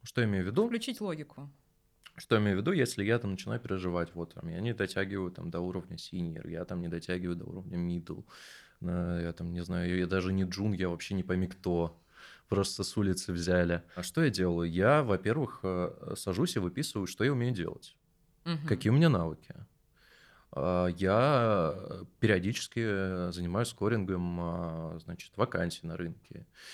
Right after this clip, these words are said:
Speaker 1: Иногда даже хожу на собеседование.
Speaker 2: М, кстати, я тоже.
Speaker 1: Потому что это позволяет немножко вот померить температуру по рынку, понять, как вообще другие люди живут.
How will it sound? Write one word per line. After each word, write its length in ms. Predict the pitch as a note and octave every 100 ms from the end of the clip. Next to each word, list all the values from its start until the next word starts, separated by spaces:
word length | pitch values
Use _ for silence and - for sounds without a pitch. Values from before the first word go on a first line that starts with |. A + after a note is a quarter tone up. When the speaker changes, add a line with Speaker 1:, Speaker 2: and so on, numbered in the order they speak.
| -
Speaker 1:
Иногда 340 | G#2 F#2 F2+ E3+
даже 240 | - A#2
хожу 240 | - F2+ G2
на 100 | C3+
собеседование. 920 | C3+ C#3 - G#3 C#3+ D#2+ - - - _ -
Speaker 2:
М, 120 | F3+
кстати, 360 | - F3 E3+ F3
я 80 |
тоже. 400 | F3+ E3+ D3+ - - - -
Speaker 1:
Потому 320 | - G2 G#2+
что 760 | - - A2 G#2+ G#2 G2+ G2 -
это 240 | A2 -
позволяет 720 | - F#2 F#2+ G2 F3 C#3 -
немножко 380 | G#2 G2+ A2+ -
вот 180 | F#2 F#2
померить 420 | G2 A#2 A#2 F2
температуру 560 | F#2+ F2+ F#2+ F2+ C3 F#2+
по 160 | E2+ F2
рынку, 340 | D#3+ A3+ -
понять, 440 | - F2+ A#2+ E3+
как 240 | - G#2+ -
вообще 240 | G2+ -
другие 280 | G#2+ G#2 A#2
люди 200 | D3+ F#2+
живут. 400 | D#2+ E2 - -